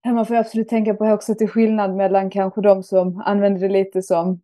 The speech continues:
underhållning eller något roligt, eller de här kvinnorna som blev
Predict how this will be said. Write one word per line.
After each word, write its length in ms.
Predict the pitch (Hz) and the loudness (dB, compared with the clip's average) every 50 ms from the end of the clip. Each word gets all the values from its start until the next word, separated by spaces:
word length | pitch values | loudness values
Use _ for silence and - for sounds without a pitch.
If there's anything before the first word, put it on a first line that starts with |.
| - - | -8 -4
underhållning 720 | 220 220 220 202 214 196 196 180 170 170 180 180 175 175 | -2 -2 0 0 0 0 0 0 0 -2 -4 -4 -4 -2
eller 180 | 165 165 185 | -2 0 0
något 180 | 190 190 185 190 | 0 0 -2 -2
roligt, 580 | 190 190 190 196 185 190 185 175 185 - _ - | -2 0 0 0 0 0 -2 -2 -4 -6 _ -2
eller 240 | 180 190 185 190 | -2 0 0 0
de 180 | 170 185 185 190 | 0 0 0 0
här 260 | 196 185 160 175 175 | 0 0 0 0 -2
kvinnorna 480 | - 202 196 185 185 180 180 170 165 175 | -4 -2 -2 -2 0 0 0 0 0 0
som 300 | - - 196 180 180 175 | 0 -2 -2 -2 -2 -2
blev 380 | 180 185 175 170 175 175 180 | -2 0 0 0 0 -2 -6